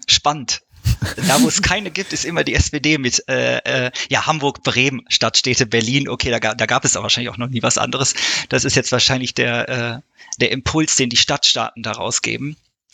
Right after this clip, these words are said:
Schleswig-Holstein, Mecklenburg-Vorpommern, Sachsen-Anhalt. Für Sachsen-Anhalt wusste ich's jetzt, äh, da wüsste ich's ehrlich gesagt nicht.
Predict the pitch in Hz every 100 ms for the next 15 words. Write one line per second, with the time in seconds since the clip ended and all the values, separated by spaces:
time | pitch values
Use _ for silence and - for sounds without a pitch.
0 | - - _ _ - - 117 - 113 120
1 | - - 117 117 113 - 117 120 117 110
2 | - 120 120 120 113 110 117 - - 117
3 | 113 123 - - 131 110 123 - - -
4 | - - - 220 - 123 113 107 _ _
5 | - 101 113 - 107 - 101 - 113 -
6 | - 127 120